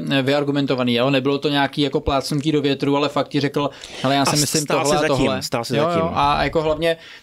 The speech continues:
Speaker 1: eh, já neříkám, že to musela být úplně jako pravda, protože samozřejmě tady v těch věcech potom, když ty hráče přivádíš do toho týmu,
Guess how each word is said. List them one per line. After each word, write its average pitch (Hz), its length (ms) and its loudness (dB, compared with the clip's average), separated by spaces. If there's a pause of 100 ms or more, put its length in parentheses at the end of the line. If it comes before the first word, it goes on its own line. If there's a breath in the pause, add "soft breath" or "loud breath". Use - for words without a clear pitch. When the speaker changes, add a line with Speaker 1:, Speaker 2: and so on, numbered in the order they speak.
(120)
Speaker 1:
eh, 139 240 2
já 143 120 2
neříkám, 151 320 0
že 147 80 -4
to 156 100 0
musela 147 260 0
být 156 220 -2
úplně 147 260 -2
jako 160 180 2
pravda, 139 420 0
protože 143 280 -2
samozřejmě 143 440 2
tady 139 140 4
v 135 40 -4
těch 143 180 0
věcech 135 360 0
potom, 143 280 -2
když 135 200 0
ty 151 100 0
hráče 135 340 0
přivádíš 135 480 0
do 139 60 0
toho 143 180 0
týmu, 139 360 2